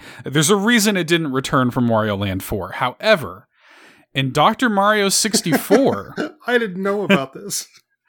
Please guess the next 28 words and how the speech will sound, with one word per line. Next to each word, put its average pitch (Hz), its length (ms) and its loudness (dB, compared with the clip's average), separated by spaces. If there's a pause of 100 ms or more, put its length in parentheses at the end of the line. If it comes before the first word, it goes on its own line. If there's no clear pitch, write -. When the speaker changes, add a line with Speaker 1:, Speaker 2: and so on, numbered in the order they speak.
(140)
Speaker 1:
<laughs> - 600 -4
In 160 140 -2
Doctor 180 340 2
Mario 214 380 2
sixty-four, 135 880 0 (600)
if 147 180 -2
you're 135 140 2
playing 175 320 2
the 233 80 0
game 208 220 0
as 196 120 -2
Doctor 175 300 2
Mario 117 580 2
and 127 220 0
you 127 100 2
have 131 220 -2
not 123 240 0
lost 135 500 0
or 156 220 2
rematched 165 560 0
at 127 120 -8
any 170 220 2
point 147 360 0
in 120 200 0
normal 165 340 2
mode 180 340 4
or 175 240 2
greater, 143 600 0